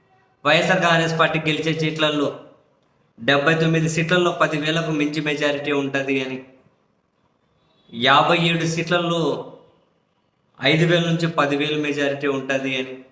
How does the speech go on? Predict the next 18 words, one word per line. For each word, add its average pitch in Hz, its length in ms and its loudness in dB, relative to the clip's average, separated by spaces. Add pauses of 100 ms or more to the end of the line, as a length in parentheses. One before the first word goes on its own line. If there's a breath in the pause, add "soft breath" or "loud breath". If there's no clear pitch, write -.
(1000)
పదమూడు 170 400 2
సీట్లలో 175 420 0
మాత్రమే 160 440 0
ఐదు 147 100 -2
వేల 147 160 -2
కంటే 143 440 -4
తక్కువ 151 260 -2
మెజారిటీ 143 500 0
ఉంటది 123 540 -4
అని, 123 220 -10 (1300)
and 165 120 2
ఏ 160 320 2
జిల్లాలో 170 460 2 (880)
ఏ 165 200 4
స్థానం 175 380 2
ఎవరు 147 260 2
గెలుస్తుంది 160 540 0
అన్నది 143 320 0